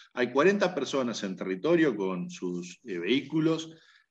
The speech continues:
este, se revisan dos millones de hectáreas en cinco mil lotes. Estas cuarenta personas hacen estos recorridos semanalmente. Semanalmente remiten toda esta documentación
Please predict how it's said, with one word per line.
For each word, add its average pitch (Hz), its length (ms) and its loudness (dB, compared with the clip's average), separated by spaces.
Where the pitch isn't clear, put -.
este, 107 760 2
se - 200 -4
revisan 120 680 2
dos 165 160 4
millones 117 480 0
de 87 680 0
hectáreas 147 720 -2
en 98 160 -4
cinco 101 320 -4
mil 139 200 0
lotes. - 440 -2
Estas 131 460 0
cuarenta 147 480 2
personas 151 600 -2
hacen 117 460 0
estos 143 200 0
recorridos 127 460 0
semanalmente. 120 840 0
Semanalmente 160 1040 0
remiten 143 680 0
toda 139 200 2
esta 117 120 0
documentación 104 960 0